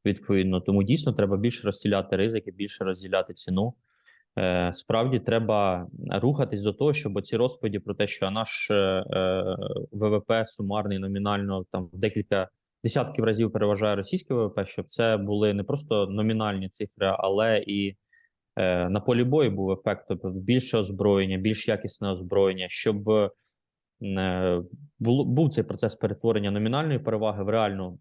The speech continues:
е, е, перевагу фактично. З іншого боку, ми бачимо, наскільки, ну, це важко робити в демократичних країнах. Тобто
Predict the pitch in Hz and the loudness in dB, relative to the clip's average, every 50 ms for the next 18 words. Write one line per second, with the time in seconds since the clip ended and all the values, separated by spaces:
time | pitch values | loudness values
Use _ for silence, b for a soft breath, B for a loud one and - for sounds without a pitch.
0 | _ - 98 95 92 90 90 90 95 - - 95 92 92 90 90 90 90 90 90 | _ -8 -4 -4 -2 -2 -2 -4 -4 -6 -6 -4 -4 -2 -2 -2 -2 -2 -4 -6
1 | - _ - 107 107 104 104 98 95 - - - - 110 101 - - 107 107 - | -6 _ 0 0 2 2 2 0 -2 -6 -10 -6 -4 -2 -2 -2 -4 -6 -6 -6
2 | 65 - 113 - 147 185 190 - - 185 185 180 175 - 160 160 151 156 170 165 | -8 -10 -4 0 2 2 2 2 0 0 0 0 -2 -2 -4 -6 -2 0 0 0
3 | 160 - 139 135 131 127 123 - - 147 135 - - 127 123 117 110 107 - - | 0 -2 -8 -14 -12 -14 -12 -4 -2 -2 -2 0 2 4 4 6 6 4 2 0
4 | 123 113 - - - _ _ _ _ _ _ - - 147 143 160 156 - - 139 | -4 -8 -8 -10 -14 _ _ _ _ _ _ -6 -2 0 2 0 0 0 0 2
5 | 117 113 120 139 135 - 107 107 110 110 107 - 117 113 - 120 - - - - | 2 4 4 2 2 2 0 0 0 0 0 0 -2 0 0 0 -2 -2 -4 -4
6 | - - 120 113 101 92 - - 110 - - - 110 107 107 | -2 0 0 0 0 -2 -2 -4 -4 -2 0 0 0 0 0